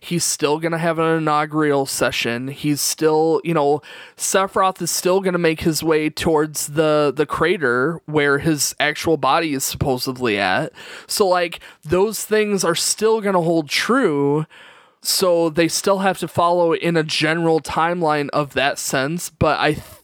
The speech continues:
I, I, my biggest question mark is what the heck is with Zack? Like, it keeps coming back to that. Like, I'm okay with things changing from here on out, but, like,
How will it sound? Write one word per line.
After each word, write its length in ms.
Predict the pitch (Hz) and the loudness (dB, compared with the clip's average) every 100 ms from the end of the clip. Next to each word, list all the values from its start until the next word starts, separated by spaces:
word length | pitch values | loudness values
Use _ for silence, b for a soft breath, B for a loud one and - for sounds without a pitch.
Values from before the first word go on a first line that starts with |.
| _ | _
I, 180 | 175 180 - | 0 0 0
I, 220 | 208 196 | 0 0
my 300 | 190 202 202 | -2 0 2
biggest 460 | 170 196 214 254 - | 2 0 0 -2 2
question 360 | 254 247 - | 0 2 0
mark 300 | 247 254 269 | 2 2 0
is 240 | 160 180 160 | 0 0 0
what 300 | 160 220 - | 0 0 0
the 120 | 175 | -2
heck 440 | 156 190 202 - | -2 0 0 0
is 180 | 175 170 | -2 0
with 200 | 156 160 | -2 -2
Zack? 520 | - 170 170 139 - - B B - | 0 0 0 -2 -8 -16 B B -2
Like, 200 | 202 196 - | -2 0 -2
it 160 | 208 | -2
keeps 340 | - 262 240 - | 0 0 0 -2
coming 280 | 254 247 | 0 0
back 200 | 208 202 - | 0 -2 -4
to 100 | 185 | -2
that. 260 | 202 190 | 0 0
Like, 180 | 175 175 - | 0 -2 -2
I'm 160 | 233 | 0
okay 400 | 269 226 269 302 | -2 -2 -2 2
with 240 | 285 254 - - 214 B B - | 2 0 -4 -12 -20 B B -4
things 340 | 247 233 214 | -2 -2 -4
changing 560 | - - 214 240 220 220 | -2 0 0 0 -2 -2
from 220 | - 180 | 0 -2
here 240 | 165 196 180 | 0 2 2
on 180 | 165 | 2
out, 400 | 180 254 185 160 B B - | 2 2 2 0 B B -2
but, 140 | 202 | 2
like, 280 | 196 180 | 2 0